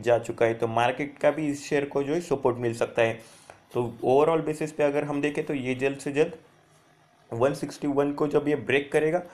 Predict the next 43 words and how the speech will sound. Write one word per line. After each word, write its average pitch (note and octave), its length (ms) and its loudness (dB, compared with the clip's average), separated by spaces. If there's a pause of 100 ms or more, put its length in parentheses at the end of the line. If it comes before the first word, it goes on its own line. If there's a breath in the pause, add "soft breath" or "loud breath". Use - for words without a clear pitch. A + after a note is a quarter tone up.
(320 loud breath)
जो A#2+ 140 2
कि C3+ 180 -4
इसका C3 240 -2
जो C#3 140 2
है - 180 -4
रेजिस्टेंस A#2+ 480 -2
बनता A#2 280 0
है, A2 60 0
तो A#2 140 -2
वन B2 200 2
सिक्सटी D3 300 -4
वन C#3+ 180 0
का D3 120 -2
जो C#3+ 120 -2
है D3+ 60 2
हमें C#3+ 200 -4
शॉर्ट C3+ 320 2
टर्म C#3 100 -2
में D#3+ 260 -4
टारगेट C3 380 4
भी A#2+ 120 -2
होता A#2 240 0
है। G#2 120 0 (640 soft breath)
तो A#2+ 60 0
ये C3 280 0
शेयर D3+ 260 0
जो D3+ 100 2
है D#3+ 80 6
अभी D3 220 2
अपसाइड C#3+ 420 2
मोमेंटम C#3 540 2
दिखा B2+ 240 0
रहा A#2 160 6
है, A2 180 -2 (300 loud breath)
तो A#2+ 80 0 (100)
वन C#3 220 4
सिक्सटी D3+ 360 -6
वन C#3+ 260 2
तक D3 180 0
ये D3 160 0
शेयर C#3+ 260 -2
जब C#3+ 260 -2
जाएगा C#3+ 320 4